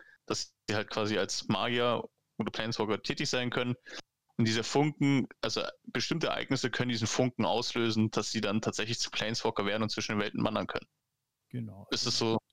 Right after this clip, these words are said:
Speaker 2: Genau,
Speaker 1: korrekt?
Speaker 2: meistens sind es irgendwelche, äh, ja, lebensbedrohlichen oder ganz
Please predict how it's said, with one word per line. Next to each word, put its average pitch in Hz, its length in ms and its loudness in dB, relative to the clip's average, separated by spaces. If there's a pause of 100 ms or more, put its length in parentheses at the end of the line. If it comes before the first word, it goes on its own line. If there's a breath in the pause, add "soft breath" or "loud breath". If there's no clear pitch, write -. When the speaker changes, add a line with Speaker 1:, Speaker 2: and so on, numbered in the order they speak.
(400)
Speaker 2:
Genau, 156 300 -2
Speaker 1:
korrekt? 120 340 0
Speaker 2:
meistens 147 160 -8
sind 151 200 0
es 135 160 -2
irgendwelche, 127 920 -4 (840)
äh, - 40 -16
ja, 110 160 -8
lebensbedrohlichen 139 1200 -2
oder 120 400 -2
ganz 123 520 -4